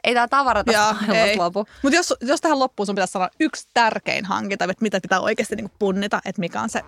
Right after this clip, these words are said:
Speaker 2: niinku tärkein, niin mikä se sun mielestä on?
Speaker 1: Öö, no varmaan se desinfiointikone.
Speaker 2: Okei.
Speaker 1: Se oli ihan superhyvä.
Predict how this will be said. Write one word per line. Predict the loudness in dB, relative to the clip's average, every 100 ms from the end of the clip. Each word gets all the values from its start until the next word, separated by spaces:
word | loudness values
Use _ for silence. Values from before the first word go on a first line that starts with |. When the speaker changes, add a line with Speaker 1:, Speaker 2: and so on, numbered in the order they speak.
| -8
Speaker 2:
niinku | -8 -10 _
tärkein, | 0 0 -2 -6
niin | -6
mikä | -6
se | -4
sun | -4 -6
mielestä | -8 -8 -8
on? | -10 _ _ _ _ _ _ -20 _ -20
Speaker 1:
Öö, | -18 -16 -14 -10 -8 -6 -6 -8 -10 -2
no | 2
varmaan | 2 2 0
se | 0
desinfiointikone. | -2 -2 -4 -4 -4 -2 -2 -4 -8 -10
Speaker 2:
Okei. | -8 -10 -14 _
Speaker 1:
Se | -4
oli | -2
ihan | -2
superhyvä. | -4 -6 -6 -6